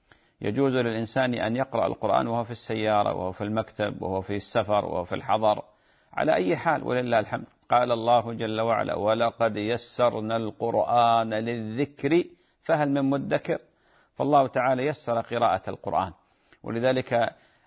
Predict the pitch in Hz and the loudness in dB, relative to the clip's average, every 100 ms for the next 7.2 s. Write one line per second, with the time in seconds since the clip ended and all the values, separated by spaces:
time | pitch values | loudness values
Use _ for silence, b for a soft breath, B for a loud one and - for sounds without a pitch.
0 | - 120 156 - 147 143 131 131 110 117 | -6 -2 -2 -2 -2 -2 0 2 2 0
1 | 123 - 113 120 113 104 - - 120 113 | -6 -8 -2 0 0 -4 -6 0 2 2
2 | 107 104 95 110 117 82 101 107 - 123 | -2 -6 -4 -4 -2 -2 -4 -4 -8 -4
3 | 113 110 98 113 110 107 104 98 _ _ | -4 -2 -2 0 0 0 0 -4 _ _
4 | _ _ - 175 170 151 147 131 139 139 | _ _ -4 -2 2 2 2 -2 0 0
5 | 127 110 117 117 - 139 117 120 107 117 | 2 2 2 -4 -4 -4 -2 0 2 2
6 | 135 123 113 120 123 - 110 110 104 - | 2 0 -2 -2 -4 -4 -6 -4 -8 -6
7 | 95 - | -6 -8